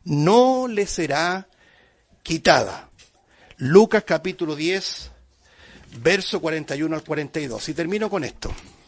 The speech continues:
Mis ar-, mis, mi-, mis queridas hermanas, nada, nada es más importante que nuestra adoración. Nosotros no podemos servir si no antes adoramos. El Señor ha dejado una reunión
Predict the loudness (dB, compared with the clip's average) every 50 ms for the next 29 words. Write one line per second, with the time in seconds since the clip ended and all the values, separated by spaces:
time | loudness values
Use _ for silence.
0 | -20 _ _ -20 -20 -20 _ -20 -20 -20 -20 -20 -20 -16 -6 -4 -4 -2 -2 -2
1 | -4 -4 -8 -10 -8 -8 -6 -6 -8 -8 -8 -10 -12 -12 -12 -12 -12 -12 -8 -6
2 | -2 0 0 2 2 0 0 -2 -2 -2 -2 -4 -8 _ -20 -20 _ _ _ _
3 | _ _ _ -20 -20 -20 -20 -20 -20 -20 -20 _ _ -20 -18 -12 -10 -6 -2 2
4 | 4 4 4 4 2 -2 -2 -4 -10 -12 -12 -6 -4 -2 -2 -2 -2 -4 -6 -8
5 | -10 -10 -8 -8 -6 -4 -2 -2 -2 -2 -4 -6 -8 -4 -6 -6 -6 -4 -6 -4
6 | -4 -4 -6 -8 -8 -6 -6 -6 -4 -6 -6 -8 -8 -8 -8 -6 -6 -8 -8 -10
7 | -10 -10 -12 -12 -14 -20 -20 -20 -20 -20 -20 _ _ _ _ _ _ _ _ -4
8 | -2 0 2 2 2 0 -2 -2 -2 -2 -2 -2 -2 -2 -2 -4 -2 -4 -4 -4
9 | -2 -4 -4 -4 -6 -10 -16 -20 _ _ _ _ _ _ -12 -6 -6 -4 -2 -2
10 | -2 -2 -2 -2 -6 -6 -6 -6 -6 -8 -18 _ _ -6 -4 -2 -2 -2 -2 -4
11 | -4 -8 -10 -8 -6 -6 -6 -8 -12 -20 _ _ _ _ _ _ _ _ _ _
12 | _ _ -20 -20 -16 -6 -4 -2 -2 0 -2 0 0 0 0 0 -2 -4 -2 -2
13 | 0 0 0 0 -2 -4 -4 -2 -2 0 0 0 0 0 0 -2 -2 -2 -6 -10